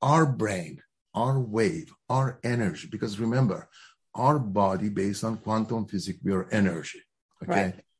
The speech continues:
Speaker 1: We are not body, we are not skin, we are not hair, we are not this and that, you know, whatever, it's the bone or whatever it is, you know, we are, we are part of energy, you know, if it goes condensed more and more and more and more,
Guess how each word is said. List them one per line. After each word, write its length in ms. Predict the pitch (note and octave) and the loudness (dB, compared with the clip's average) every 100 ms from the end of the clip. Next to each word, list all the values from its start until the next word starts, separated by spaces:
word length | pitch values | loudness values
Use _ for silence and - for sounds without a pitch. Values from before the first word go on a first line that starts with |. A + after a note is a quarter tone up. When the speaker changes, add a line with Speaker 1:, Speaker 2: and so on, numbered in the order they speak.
| - | 4
Speaker 1:
We 80 | |
are 80 | B2 | 6
not 280 | C3 C#3 A#2 | 8 6 4
body, 300 | F#2 F2+ E2+ | 0 0 -2
we 140 | F2 | 0
are 80 | F#2+ | 2
not 280 | G2+ A#2 - | 2 0 -2
skin, 480 | - - - F2+ F#2 | -2 -2 -2 -2 -2
we 60 | F#2+ | 0
are 100 | F#2+ | -2
not 300 | F2+ G2+ F#2+ | -2 -4 -4
hair, 340 | G2+ G2+ F#2+ | 0 2 2
we 160 | E2 F#2 | 0 -2
are 100 | F2+ | -2
not 300 | F2 F#2+ F#2 _ - - _ | -2 -4 -6 _ -20 -20 _
this 280 | A#2+ A#2+ F#2+ | 4 4 4
and 180 | G2 F#2 | 0 2
that, 220 | G2+ F#2+ | 0 0
you 80 | G2 | -2
know, 100 | G2+ | 0
whatever, 220 | G2 G2 | 0 0
it's 160 | F#2+ - | -2 -2
the 100 | G#2+ | 0
bone 380 | G#2 A#2+ A2 | 6 6 6
or 160 | F2+ G2 | 4 2
whatever 320 | F#2 G2+ F2+ | 0 0 -2
it 120 | F2+ | 0
is, 140 | F#2+ F2 | -2 -2
you 60 | |
know, 100 | F#2 | -2
we 180 | F2+ F#2+ | 0 0
are, 140 | G3+ - | 0 -2
we 140 | G#3+ | -2
are 80 | G#3 | -2
part 240 | F#3 G3+ | -2 -2
of 80 | F3 | 0
energy, 400 | G#3+ G#3 C#3+ E2+ | 4 6 6 4
you 80 | G2+ | -2
know, 80 | A2+ | -2
if 80 | |
it 120 | A#2+ G2 | -4 2
goes 280 | C3 C3+ | 2 2
condensed 500 | - B2+ A#2 C#3 C#3 | 0 0 4 4 4
more 260 | B2 B2 C#3 | 2 4 4
and 120 | C3+ | 4
more 180 | C3 C3+ | 4 4
and 100 | C3+ | 4
more 200 | B2+ C#3 | 4 2
and 100 | C3+ | 4
more, 220 | C3+ A#3 | 2 0